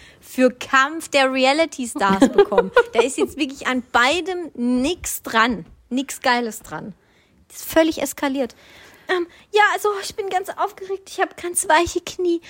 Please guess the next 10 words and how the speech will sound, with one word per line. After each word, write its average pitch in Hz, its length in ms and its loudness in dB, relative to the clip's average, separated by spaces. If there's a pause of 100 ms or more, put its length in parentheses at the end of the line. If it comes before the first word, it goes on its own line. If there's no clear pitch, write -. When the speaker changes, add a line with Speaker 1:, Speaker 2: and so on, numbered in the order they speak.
(280)
Speaker 1:
Und 330 320 6
dann 330 200 0 (140)
ganz 392 220 2
am 370 60 -2
Schluss 370 280 -4
möchte 349 280 -4
ich 370 40 -4
noch 359 60 -4
sagen, 330 400 0 (800)
Ludi, 403 520 6